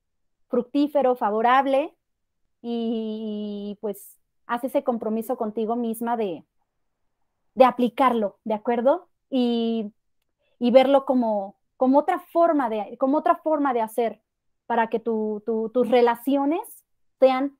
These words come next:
mucho mejores, ¿de acuerdo? Así que, este, quiero, quiero agradecerles eso, ¿vale?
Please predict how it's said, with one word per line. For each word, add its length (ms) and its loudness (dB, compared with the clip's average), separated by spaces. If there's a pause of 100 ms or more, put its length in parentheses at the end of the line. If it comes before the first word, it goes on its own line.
(260)
mucho 440 -8 (160)
mejores, 480 0 (540)
¿de 60 -6
acuerdo? 320 0
Así 240 -2
que, 340 -6 (840)
este, 720 -2 (2250)
quiero, 600 2 (120)
quiero 180 2
agradecerles 640 -6
eso, 280 -16 (100)
¿vale? 360 -2